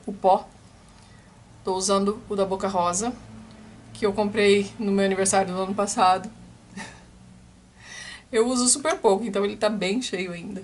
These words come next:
Engraçado que ontem eu tava pensando, né? Eu tô precisando comprar uma base, um corretivo. Tava pensando em comprar o da Boca Rosa e me dar de presente de aniversário. Aí eu lembrei, falei assim, "Nossa, mas eu comprei um lip tint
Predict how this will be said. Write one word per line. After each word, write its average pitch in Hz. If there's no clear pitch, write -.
Engraçado 185
que 196
ontem 196
eu 190
tava 185
pensando, 196
né? 180
Eu 180
tô 180
precisando 190
comprar 190
uma 180
base, 175
um 180
corretivo. 180
Tava 196
pensando 214
em 214
comprar 214
o 202
da 196
Boca 202
Rosa 202
e -
me 208
dar 196
de 196
presente 247
de 269
aniversário. 214
Aí 247
eu 320
lembrei, 392
falei 359
assim, 381
"Nossa, 339
mas 311
eu 311
comprei 294
um 311
lip 392
tint 302